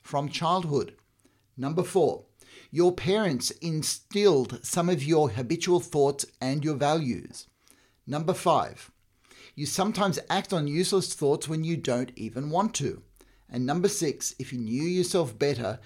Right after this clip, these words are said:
you'd understand more about your thoughts and could let them go. We'll go through those one by one, starting with number one. Childhood experiences shaped your adult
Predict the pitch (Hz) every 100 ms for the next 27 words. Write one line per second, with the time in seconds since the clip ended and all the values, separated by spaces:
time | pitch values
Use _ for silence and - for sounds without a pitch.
0 | - - 123 - 143 135 131 143 123 127
1 | 131 131 156 - 127 139 135 156 - -
2 | 117 117 - - - 127 143 117 117 117
3 | 117 110 90 - _ _ _ _ _ _
4 | _ - - _ _ 151 147 170 190 180
5 | 147 135 135 - 107 147 175 185 170 147
6 | 151 139 - - 139 143 151 139 127 120
7 | 127 147 143 110 - - - - - -
8 | 147 160 165 160 143 - - - 165 170
9 | 147 120 - 92 120 - - - - 165
10 | 175 - 135 135 - - 156 151 151 -